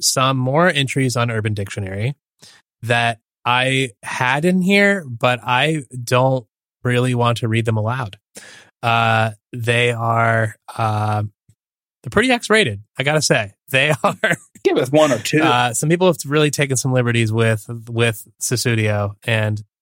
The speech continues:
Speaker 2: Any word you look up, once you get past the first two, it's a bunch of, like, fourteen-year-olds
Speaker 1: Oh, yeah.
Speaker 2: hanging out at night watching V H one and being like,
Speaker 1: Yeah.
Speaker 2: "Sussudio, let's
Speaker 1: It's,
Speaker 2: make a
Speaker 1: it's,
Speaker 2: funny joke
Speaker 1: it's
Speaker 2: about
Speaker 1: just,
Speaker 2: this."
Speaker 1: yeah,
Speaker 2: Because, you know,
Speaker 1: right.
Speaker 2: fourteen-year-olds hang out and watch V H one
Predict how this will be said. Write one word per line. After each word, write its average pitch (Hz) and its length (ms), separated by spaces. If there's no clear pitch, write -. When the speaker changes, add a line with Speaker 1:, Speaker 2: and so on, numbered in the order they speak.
Speaker 2:
Any 220 180
word 196 220
you 175 120
look 165 200
up, 147 240
once 156 200
you 165 40
get 160 200
past 139 260
the - 80
first 135 300
two, 151 380
it's 139 160
a 220 80
bunch 151 260
of, 147 140
like, 135 240
fourteen-year-olds 131 720
Speaker 1:
Oh, 170 80
yeah. 147 60
Speaker 2:
hanging 131 180
out 123 180
at 120 80
night 123 360
watching 135 300
V 139 140
H 127 160
one 127 220
and 117 80
being 117 120
like, 123 140
Speaker 1:
Yeah. 175 220
Speaker 2:
"Sussudio, 156 460
let's 147 120
Speaker 1:
It's, - 100
Speaker 2:
make 175 140
a 160 60
Speaker 1:
it's, 143 140
Speaker 2:
funny 160 140
joke 156 140
Speaker 1:
it's 151 80
Speaker 2:
about 135 100
Speaker 1:
just, 131 300
Speaker 2:
this." 113 80
Speaker 1:
yeah, 120 420
Speaker 2:
Because, 196 200
you 175 60
know, 156 60
Speaker 1:
right. 110 100
Speaker 2:
fourteen-year-olds 147 460
hang 127 180
out 117 220
and 123 100
watch 117 280
V 120 80
H 120 120
one 120 180